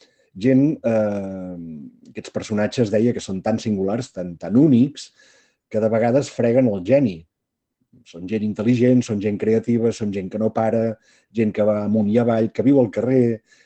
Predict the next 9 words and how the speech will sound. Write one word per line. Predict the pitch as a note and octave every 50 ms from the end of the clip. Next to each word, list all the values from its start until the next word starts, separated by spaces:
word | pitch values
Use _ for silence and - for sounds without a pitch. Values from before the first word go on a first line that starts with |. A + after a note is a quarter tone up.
| _ _
que | - G#2+ -
són | B2+ B2+ A#2
estrafolaris, | - - A#2 A2 - A2+ A2 A#2 B2 B2 A2+ A2 A2 G2
de | G2+ G2
vegades | G#2 G2+ G#2 A2 G#2+ A2 G#2+ G#2 F#2+ F2+ G#2+
les | G2+ G2+ G2 - G2+
maneres | G#2 G2+ G#2 G2 G2+ F#2+ -
de | G2+ F2+
vestir, | - - - - C#3 B2+